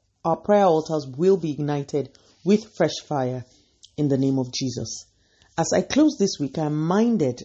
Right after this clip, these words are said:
about Jesus' last question in our anchor scripture, scripture, and I would love for us to meditate on it. In the scripture, Jesus assures us that God will answer those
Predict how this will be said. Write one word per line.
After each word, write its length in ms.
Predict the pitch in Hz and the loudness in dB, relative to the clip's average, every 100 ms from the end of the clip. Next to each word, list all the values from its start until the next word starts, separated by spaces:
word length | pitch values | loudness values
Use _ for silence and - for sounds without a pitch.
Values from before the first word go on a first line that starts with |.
| - | -10
about 320 | 135 165 170 | -2 0 0
Jesus' 520 | 180 165 170 175 - | -2 -2 -2 -4 -4
last 320 | 160 165 - - | -2 -2 -4 -2
question 540 | 175 156 - 127 123 - | 0 0 -2 -6 -6 -6
in 100 | 135 | -4
our 200 | 127 127 | -4 -4
anchor 300 | 143 135 139 | -6 -6 -6
scripture, 400 | - - 127 - - | -6 -8 -10 -14 -16
scripture, 520 | - 143 - 120 117 - - - - | -6 -4 -4 -6 -8 -12 -20 -20 -6
and 140 | 160 | -2
I 60 | 170 | 2
would 120 | 156 | 4
love 240 | 175 226 233 | 4 2 2
for 140 | 165 | 0
us 140 | 156 - | 0 -4
to 80 | |
meditate 520 | 143 147 147 147 139 131 | -4 -4 -4 -6 -8 -6
on 120 | 117 | -8
it. 180 | 104 - _ _ _ _ _ | -10 -14 _ _ _ _ _
In 140 | 190 175 | 0 2
the 60 | |
scripture, 440 | 160 - 262 - 156 | 0 -2 -2 0 -2
Jesus 460 | 139 190 226 240 | 0 -2 0 0
assures 420 | 196 - - 180 147 | 0 -2 0 2 2
us 160 | 151 - | -2 -4
that 200 | 143 131 | -6 0
God 220 | 185 175 | 0 2
will 220 | 156 - | 0 -2
answer 320 | 170 175 185 | -4 -4 -2
those 420 | 165 143 127 117 | 0 2 0 -2